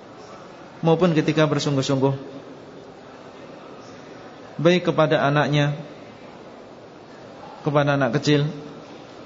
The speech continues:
kepada orang yang sebaya, kepada orang yang lebih tua,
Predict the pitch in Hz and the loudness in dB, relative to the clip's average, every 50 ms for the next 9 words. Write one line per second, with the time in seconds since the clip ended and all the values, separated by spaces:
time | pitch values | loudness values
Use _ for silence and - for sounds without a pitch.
0 | - - - - - - - - - - - - - - - - - - - - | -18 -18 -18 -18 -18 -18 -18 -18 -18 -18 -18 -18 -18 -16 -16 -16 -18 -18 -18 -18
1 | - - - 156 143 156 143 143 143 147 143 147 139 135 135 135 - 143 127 147 | -10 -6 -2 2 4 6 6 6 6 6 4 2 2 0 0 0 0 2 4 4
2 | 147 147 143 139 139 143 - - - - - - - - - - - - - - | 6 6 4 4 2 0 -4 -10 -14 -16 -16 -18 -18 -18 -18 -18 -18 -18 -18 -18
3 | - - - - - - - - - - - - - - - - 156 147 156 147 | -18 -18 -18 -18 -18 -18 -18 -18 -18 -18 -18 -18 -18 -10 -6 -2 0 2 4 6
4 | 147 143 143 147 147 143 143 143 139 131 139 139 - 147 147 143 147 147 | 6 6 6 4 4 2 2 2 2 2 2 4 4 6 6 6 4 0